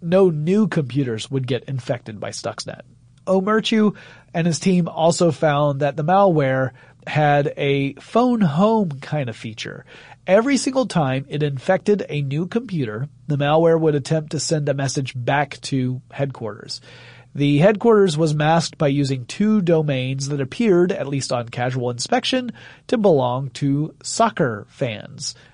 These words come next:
One U R L was todaysfootball dot com, football spelled F U T B O L,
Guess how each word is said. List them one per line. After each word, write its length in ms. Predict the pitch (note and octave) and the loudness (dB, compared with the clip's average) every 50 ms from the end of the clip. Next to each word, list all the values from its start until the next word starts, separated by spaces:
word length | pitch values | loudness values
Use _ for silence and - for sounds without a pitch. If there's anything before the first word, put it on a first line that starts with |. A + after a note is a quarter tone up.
| _ _ _ - | _ _ _ -10
One 320 | C#3+ C#3+ D#3 F3 G3 A3+ A#3 | -4 0 2 2 2 2 2
U 180 | A3 G#3+ G3 | 2 4 4
R 120 | F3 E3 D3+ | 4 4 4
L 320 | C3+ B2 B2+ C#3+ E3 - | 2 2 2 0 0 0
was 360 | - C#3 C3 B2+ B2+ B2 - - - _ _ _ _ | -2 -2 -2 -2 -2 -4 -8 -10 -16 _ _ _ _
todaysfootball 1900 | - - F3 E3+ D3 C3+ C3 D#3 D#3+ D3+ D#3+ E3+ F3+ G#3 G#3+ F3+ - A3 - - - - - G3 G3+ - D3 B2 B2+ B2 G#2+ G#2+ G#2+ A#2+ C#3 D3+ E3 - _ - | -4 -2 -2 0 -2 -2 -2 0 2 2 4 2 2 0 0 -2 -4 -6 -10 -12 -18 -6 -4 -4 -4 -4 -4 -4 -4 -4 -4 -4 -2 -2 -4 -4 -6 -10 _ -6
dot 260 | - A#2 A2+ - - | -4 -4 -4 -6 -8
com, 500 | - C#3 C3+ A2+ G#2+ G#2+ A2+ B2+ C3+ - - - | -6 -4 -4 -4 -4 -6 -8 -8 -10 -14 -18 -12
football 400 | - - D3 - B2+ A2+ A2 A2 | -10 -10 -8 -8 -6 -6 -6 -6
spelled 300 | - - A2+ A2 G#2+ G#2 - | -6 -6 -6 -6 -6 -6 -8
F 180 | C3 A2+ - | -10 -8 -8
U 140 | B2 A#2 A2 | -8 -10 -10
T 260 | - - B2 A2+ A2+ | -10 -10 -10 -10 -8
B 240 | A2 A2+ A2+ A2+ - | -8 -8 -8 -8 -8
O 160 | - A#2 - | -8 -10 -8
L, 460 | - A#2 A2+ A2 G#2+ G#2 C#3 D3+ - | -8 -8 -8 -8 -6 -4 -6 -6 -6